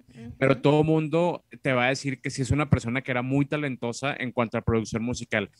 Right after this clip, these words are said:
Speaker 2: Y se nota porque, pues, este señor rápidamente se convirtió en productor musical de grandes estrellas, amigo. O sea, le produjo discos a, a Verónica Castro, a, ahí se menciona también a Zamorita,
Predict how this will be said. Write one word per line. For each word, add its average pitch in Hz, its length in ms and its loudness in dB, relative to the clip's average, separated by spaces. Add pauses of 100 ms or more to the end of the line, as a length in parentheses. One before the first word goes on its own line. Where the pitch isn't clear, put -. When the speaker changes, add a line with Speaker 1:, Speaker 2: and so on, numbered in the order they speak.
Speaker 2:
Y 143 400 4
se 147 180 2
nota 151 320 4
porque, 156 440 0 (100)
pues, 127 200 -4 (220)
este 123 260 -4
señor 151 260 2
rápidamente 147 720 2
se - 140 -10
convirtió 113 400 -2
en 104 60 -2
productor 127 280 -2
musical 127 520 -4
de 143 140 2
grandes 110 360 -6
estrellas, 123 380 0
amigo. 110 180 0
O 101 60 -2
sea, 101 260 -2 (320)
le 117 140 -2
produjo 117 480 4
discos 147 500 2
a, 127 460 2 (340)
a 117 80 0
Verónica 123 320 0
Castro, 113 960 -2
a, 104 480 0
ahí 110 400 -2
se 127 160 -4
menciona 117 260 0
también 113 220 -2
a 113 60 -2
Zamorita, 113 1080 0